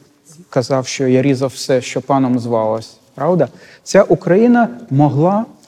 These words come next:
насправді, в силу специфіки своєї імперської ситуації,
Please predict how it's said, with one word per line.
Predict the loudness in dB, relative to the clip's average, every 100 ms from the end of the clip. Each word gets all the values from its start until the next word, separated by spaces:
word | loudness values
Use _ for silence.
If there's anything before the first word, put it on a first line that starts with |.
| _ -8
насправді, | -8 -4 0 0 0 -2 -10 -12 _ _ -10
в | -10
силу | -8 0 4 4
специфіки | 4 0 0 0 0 -4
своєї | -2 -2 0 0
імперської | 0 -2 -4 -6 -10
ситуації, | -10 -4 -2 -2 -2 -4 -4